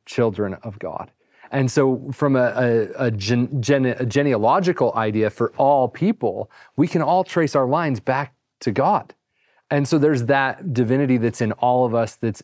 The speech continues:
irrespective of our decisions or our religious traditions,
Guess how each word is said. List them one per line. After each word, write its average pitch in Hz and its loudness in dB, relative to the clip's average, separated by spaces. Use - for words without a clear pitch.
irrespective 135 0
of 107 0
our 104 2
decisions 139 0
or 107 0
our 113 0
religious 139 0
traditions, 123 -2